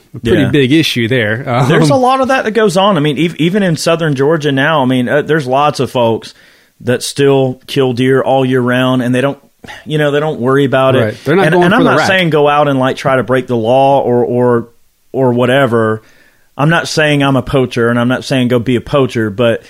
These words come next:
Speaker 2: there's a fine line between something being against the law and something being, "Hey, you gotta survive," right? In,
Speaker 1: Right.
Speaker 2: in that type of situation. It's all in the context of how something happens, right? No one can blame you for feeding your family, okay?
Speaker 1: Exactly.
Speaker 2: And, uh, that's always happened and will continue to happen.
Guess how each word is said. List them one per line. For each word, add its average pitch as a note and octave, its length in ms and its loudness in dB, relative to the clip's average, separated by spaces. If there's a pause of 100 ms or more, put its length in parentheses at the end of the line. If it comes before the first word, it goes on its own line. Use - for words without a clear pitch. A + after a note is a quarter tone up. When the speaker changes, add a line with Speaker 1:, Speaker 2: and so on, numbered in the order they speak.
(240)
Speaker 2:
there's D3 180 0
a C#3 40 -2
fine D#3 320 0
line D3 260 2
between C3+ 500 0
something C#3 360 -2
being C3 240 0
against B2 260 -2
the B2 80 -2
law B2+ 400 2
and A#2+ 160 -4
something B2 340 -2
being, A#2 160 -2
"Hey, C3 120 0
you B2 100 -2
gotta A#2+ 160 -2
survive," G#2+ 500 -2
right? G#2 280 -2
In, A2+ 60 -6
Speaker 1:
Right. G#2 160 0
Speaker 2:
in D3 160 0
that C#3+ 220 -2
type C3+ 220 -4
of A#2 60 -10
situation. G#2 600 -8 (300)
It's D#3+ 140 -4
all A3 120 2
in F#3+ 60 0
the D3+ 60 -4
context C#3 680 -4
of A2 140 -12
how A#2+ 180 -4
something G#2+ 320 -8
happens, G#2 400 -6
right? F#2 280 -8 (380)
No C#3 140 0
one D#3 160 0
can C3+ 140 -2
blame C3 300 2
you A#2 120 0
for G#2+ 360 -2 (160)
feeding G2+ 200 -8
your F#2+ 80 -8
family, G2 460 -6 (160)
okay? F#2 360 -10 (240)
Speaker 1:
Exactly. A2 500 -4
Speaker 2:
And, G#2+ 200 -4
uh, G#2 240 -4 (120)
that's A#2+ 240 -4
always C3 280 0
happened C3 440 -2
and A2+ 200 -2
will G#2 80 -6
continue A2+ 440 -4
to A2 80 -4
happen. G#2+ 380 -6